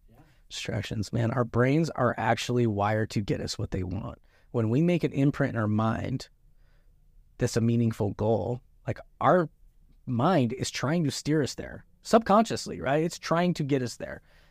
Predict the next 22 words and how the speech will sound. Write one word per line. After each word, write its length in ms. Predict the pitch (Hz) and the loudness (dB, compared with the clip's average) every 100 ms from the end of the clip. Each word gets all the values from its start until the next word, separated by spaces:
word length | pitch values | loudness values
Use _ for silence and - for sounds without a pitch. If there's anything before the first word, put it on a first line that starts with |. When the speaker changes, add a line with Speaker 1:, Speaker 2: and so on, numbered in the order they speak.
| - | -8
Speaker 2:
And 420 | 135 131 127 127 - | -2 2 2 0 -4
we 160 | 139 135 | -2 -2
create 300 | - 180 180 | 2 4 6
all 120 | 165 | 6
these 360 | 151 127 - - _ _ _ _ _ _ _ _ - | 4 2 -2 -14 _ _ _ _ _ _ _ _ -10
distra-, 380 | 131 - 165 - 170 | -8 -4 -2 -2 0
like, 260 | 160 131 | 2 2
distractions, 640 | 127 - 160 143 - 95 - | -2 0 2 2 0 -8 -6
which 160 | 135 | -4
become 360 | 143 - - - - | -4 -2 -2 -2 4
obstacles. 680 | 160 - - - 95 - - _ _ - | 4 4 -6 -8 -8 -10 -12 _ _ -4
And 100 | 135 | -2
they 120 | 143 | 2
actually 720 | 190 226 - 151 143 139 - - | 4 2 0 0 0 -2 -6 -2
talk 240 | 170 160 | 0 2
about 200 | 151 135 | 2 2
it 40 | 127 | 2
in 80 | |
another 300 | 127 123 135 | 0 2 2
book 220 | 117 120 110 | 0 -2 -2
I 40 | |
read 320 | 117 110 113 | -2 -4 -6